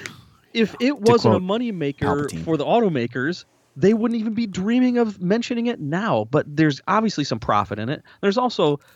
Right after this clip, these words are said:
Speaker 1: some governmental regulations that need to follow. So blame your politicians if you don't like that.
Speaker 2: I mean, if we're not, honestly, like, I'm, I'm kind of surprised that the industry as a whole is, is rolling over to this as much as they are, because it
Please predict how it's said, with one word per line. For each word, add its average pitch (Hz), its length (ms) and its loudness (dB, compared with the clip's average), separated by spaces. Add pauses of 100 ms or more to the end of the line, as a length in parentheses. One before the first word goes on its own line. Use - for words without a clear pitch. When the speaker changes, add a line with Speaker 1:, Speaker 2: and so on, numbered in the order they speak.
(100)
Speaker 1:
some 143 200 -4
governmental 165 480 2
regulations 127 540 -4
that 117 80 -6
need 113 160 -4
to 113 60 -2
follow. 107 360 0
So - 140 -10
blame 123 240 -8
your 113 80 -6
politicians 120 600 -2
if 110 80 -10
you 113 60 -4
don't 104 160 -6
like 104 180 -10
that. 104 260 -6
Speaker 2:
I 131 80 0
mean, 151 200 2
if 113 220 -2
we're 175 100 2
not, 196 180 0 (800)
honestly, 123 440 0
like, 110 160 0
I'm, 117 180 -2
I'm 104 100 -8
kind 143 200 -2
of 131 80 -4
surprised 110 440 2
that 101 220 2 (400)
the 95 600 -8
industry 104 480 0
as 95 140 0
a 90 60 -2
whole 95 260 0
is, 85 140 -4
is 87 240 -6 (920)
rolling 120 400 6
over 101 380 4
to - 180 -4
this 95 240 0
as 95 160 -4
much 90 220 -4
as 82 100 -6
they 85 140 -4
are, 87 180 -2
because 85 560 -6 (100)
it 101 160 -2